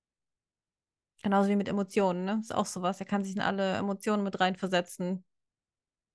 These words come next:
Auch wenn er selbst nicht so diese emotionalen Wellen hat in der permanenten Ausprägung.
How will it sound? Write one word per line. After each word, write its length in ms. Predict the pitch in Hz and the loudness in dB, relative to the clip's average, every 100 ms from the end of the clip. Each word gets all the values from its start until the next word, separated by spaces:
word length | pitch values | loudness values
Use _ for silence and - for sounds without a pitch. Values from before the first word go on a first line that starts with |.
| _ _ _ _ _ | _ _ _ _ _
Auch 120 | - 196 | -6 -2
wenn 100 | 202 | 2
er 140 | 196 | 4
selbst 300 | 196 202 - | 4 2 2
nicht 140 | 202 | -2
so 140 | - 190 | 0 -2
diese 260 | 185 185 | -2 -4
emotionalen 600 | 180 185 185 190 180 175 | -2 -2 -2 -2 -2 -2
Wellen 280 | 175 175 175 | 0 0 0
hat 160 | 175 - | -4 -4
in 80 | 175 | -6
der 60 | 170 | -6
permanenten 540 | - 185 180 175 175 | -6 -4 -2 -4 -4
Ausprägung. 580 | 180 - - 165 185 | -6 -6 -6 -6 -6